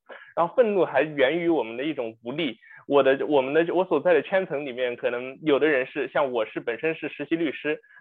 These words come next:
那我自己在法学院接受了四年的训练，我走出来，我，我，我想着我终于有一招可以参加这个国家的法律的执行的这样一个旅-，旅程。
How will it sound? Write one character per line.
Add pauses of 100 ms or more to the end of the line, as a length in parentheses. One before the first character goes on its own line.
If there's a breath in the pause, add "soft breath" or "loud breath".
那
我
自
己
在
法
学
院
接
受
了
四
年
的
训
练，
我
走
出
来， (240 loud breath)
我，
我，
我
想
着
我
终
于
有
一
招
可
以
参
加
这
个
国
家
的
法
律
的 (100)
执
行
的
这
样
一
个
旅-， (100)
旅
程。